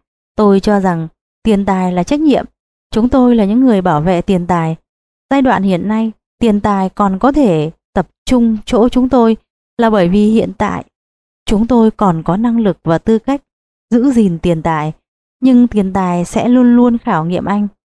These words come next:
Có một ngày nếu như tiền tài nhận thấy chúng tôi không đủ tư cách là người bảo vệ nó, nó sẽ chuyển đi, chuyển đến những người đáng tin cậy hơn để trú chân.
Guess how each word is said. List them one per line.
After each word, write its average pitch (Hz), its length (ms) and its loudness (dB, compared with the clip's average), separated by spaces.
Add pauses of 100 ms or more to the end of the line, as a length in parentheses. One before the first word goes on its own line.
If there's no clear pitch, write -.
(340)
Có 226 100 2
một 269 160 2
ngày 180 360 0
nếu 190 200 2
như 269 160 4
tiền 220 240 0
tài 180 280 -2
nhận 180 200 -4
thấy 208 260 2 (300)
chúng 233 180 0
tôi 262 180 2
không 302 240 -2
đủ 160 280 2
tư 277 240 0
cách - 300 -6
là 226 100 0
người 202 260 -2
bảo 180 200 0
vệ 175 200 -2
nó, 180 320 0 (360)
nó 233 460 -2
sẽ 247 240 -4
chuyển 170 300 -2
đi, 226 240 0 (340)
chuyển 185 240 0
đến 202 220 2
những 330 140 0
người 240 200 2
đáng 226 240 -2
tin 311 240 0
cậy 196 240 0
hơn 233 340 2
để 165 120 2
trú 196 180 0
chân. 233 260 0